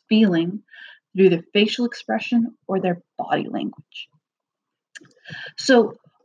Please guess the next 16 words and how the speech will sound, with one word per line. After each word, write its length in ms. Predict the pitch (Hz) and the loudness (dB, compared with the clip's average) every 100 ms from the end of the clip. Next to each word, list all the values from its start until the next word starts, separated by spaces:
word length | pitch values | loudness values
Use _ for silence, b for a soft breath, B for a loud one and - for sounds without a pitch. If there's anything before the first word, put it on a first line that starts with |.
| - | 2
art 200 | 269 302 | 4 6
is 160 | 240 190 | 4 2
really 460 | 185 202 233 233 | 2 4 4 4
all 260 | - 196 196 | 2 0 0
about 340 | 190 170 - | 0 -2 -4
communication. 760 | - 175 175 170 - 208 - - _ _ _ _ B B B - | -8 -6 -6 -6 -6 -6 -6 -16 _ _ _ _ B B B -4
This 340 | 190 294 302 | 0 2 2
is 160 | 302 277 | -2 -4
true 260 | - 269 | 0 0
throughout 400 | 262 233 226 233 | 2 4 4 4
history. 500 | - 254 - - 156 - _ b b b - | 0 -6 -6 -8 -10 -12 _ b b b 0
If 120 | 233 | 4
you 140 | 240 | 4
look 220 | 247 269 277 | 4 2 0
at 160 | 254 | -2
the 160 | 226 | -6